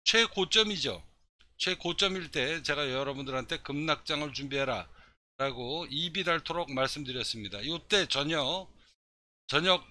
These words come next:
여덟 시 반, 저녁 여덟 시 반입니다. 여덟 시 반이면 그때 당시에 주가가 이렇게 빠진 게 아니고요. 여덟 시 반 때 요 정도에 있었어요. 여기, 여기.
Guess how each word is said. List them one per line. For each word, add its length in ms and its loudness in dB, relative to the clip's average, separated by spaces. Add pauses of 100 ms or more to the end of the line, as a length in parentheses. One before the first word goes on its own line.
(320)
여덟 260 4
시 140 6
반, 280 8 (720)
저녁 300 -2
여덟 240 0
시 140 0
반입니다. 540 -2
여덟 200 0
시 140 2
반이면 420 2
그때 300 -2
당시에 600 0 (440)
주가가 340 6
이렇게 240 2
빠진 380 4
게 100 2
아니고요. 540 0
여덟 200 0
시 140 2
반 260 0
때 280 -2
요 120 0
정도에 460 2
있었어요. 580 -2
여기, 220 -6
여기. 640 -6